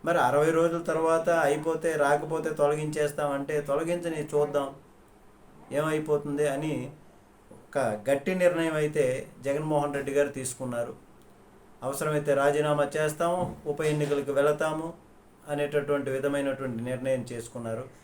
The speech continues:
అయితే సర్వత్రా ఇప్పుడు జగన్మోహన్ రెడ్డి గారి నిర్ణయానికి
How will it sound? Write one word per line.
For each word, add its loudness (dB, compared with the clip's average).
అయితే -2
సర్వత్రా -2
ఇప్పుడు -4
జగన్మోహన్ -4
రెడ్డి -6
గారి 2
నిర్ణయానికి -4